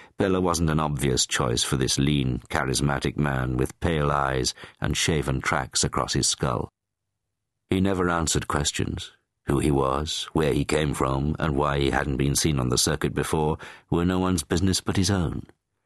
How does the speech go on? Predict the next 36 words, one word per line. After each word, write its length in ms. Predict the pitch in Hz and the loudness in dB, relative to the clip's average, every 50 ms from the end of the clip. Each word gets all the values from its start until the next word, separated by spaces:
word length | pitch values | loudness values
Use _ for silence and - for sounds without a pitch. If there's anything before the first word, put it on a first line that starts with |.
| _ _ _ _ _ _ _ _ _ _ _ _ _ _ _ - | _ _ _ _ _ _ _ _ _ _ _ _ _ _ _ -2
Bella, 420 | 95 98 104 101 87 73 64 - - - - - - - _ - | 0 0 2 2 2 0 0 -4 -8 -12 -20 -20 -20 -20 _ -2
who 160 | - 113 107 | 0 2 2
had 140 | 92 80 - | 2 2 2
witnessed 400 | 95 - - 85 76 - - 76 | 0 2 2 0 0 2 0 0
it 120 | 69 69 | 0 2
all 220 | 76 71 73 69 60 | 2 2 2 0 0
before, 560 | 55 62 58 - - 78 73 73 71 73 - - - - - - _ _ _ _ _ - | 0 -2 -2 0 0 2 2 2 0 -2 -4 -6 -18 -20 -20 -20 _ _ _ _ _ -2
took 160 | - 117 - | -2 0 2
his 180 | - 104 87 80 | 2 2 2 2
right 280 | 82 82 78 73 - - | 2 2 2 0 -2 0
to 140 | - 80 71 | 0 0 2
a 40 | |
hidden 280 | 64 67 73 78 76 73 | 2 2 2 2 2 2
past 380 | - 73 76 76 82 85 - - | 2 0 0 0 0 -2 -4 -2
for 120 | - 92 | -4 -2
granted. 560 | 80 95 95 101 95 101 - - - - - _ _ _ _ _ _ _ _ _ _ _ _ _ | 0 0 0 0 0 0 -2 -2 -2 -4 -10 _ _ _ _ _ _ _ _ _ _ _ _ _
Didn't 240 | - 71 69 71 71 | -4 0 0 2 2
they 160 | 73 80 85 | 2 2 0
all 260 | 82 85 92 95 95 87 | 0 2 2 2 2 2
have 220 | 73 60 62 - | 2 0 0 0
secrets? 880 | - - - 64 - - - - - - - - - - - - - - _ - - - - - - - - | 0 2 2 0 0 -2 -4 -4 -4 -6 -6 -8 -6 -4 -4 -4 -6 -10 _ -20 -20 -20 -20 -20 -14 -4 -2
And 120 | 80 85 | 0 2
allowed 380 | 95 95 95 95 92 90 80 80 | 2 2 2 2 2 0 2 0
him 140 | 76 71 67 | 0 0 2
to 100 | - 80 | 0 0
haunt 320 | 76 78 78 76 71 - | 0 0 0 0 0 0
her 160 | 67 71 71 | 0 0 0
bus 460 | 67 60 69 65 64 65 - - - | 0 0 -2 0 0 0 0 -2 0
with 120 | - 76 69 | -2 0 0
the 80 | 78 | 0
same 300 | 73 - - 80 76 71 | 0 0 0 0 0 0
freedom 440 | 67 - - 76 69 - 64 62 69 | 0 0 0 0 0 0 0 0 2
that 120 | 73 78 - | 0 0 0
everyone 400 | 69 69 67 69 71 76 80 87 | 0 0 0 0 0 0 0 0
else 240 | 82 76 71 - | 0 0 0 0
did. 300 | - - - - - - | -2 -2 -4 -4 -8 -16